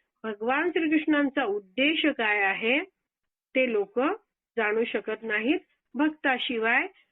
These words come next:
भगवंतांचा उद्देश कुणीही जाणू शकत नाही. भाव शब्दाचा अर्थ आहे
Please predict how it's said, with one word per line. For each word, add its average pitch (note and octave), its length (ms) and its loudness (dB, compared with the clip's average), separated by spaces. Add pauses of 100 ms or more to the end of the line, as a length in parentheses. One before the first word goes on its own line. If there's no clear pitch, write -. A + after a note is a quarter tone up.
(160)
भगवंतांचा A#3+ 840 -2 (140)
उद्देश B3+ 580 0 (440)
कुणीही B3+ 420 0
जाणू G3+ 340 0
शकत A3+ 460 -4
नाही. F3+ 640 -8 (460)
भाव B3+ 440 -2
शब्दाचा A#3 640 -2
अर्थ G#3 220 -6
आहे A3+ 340 0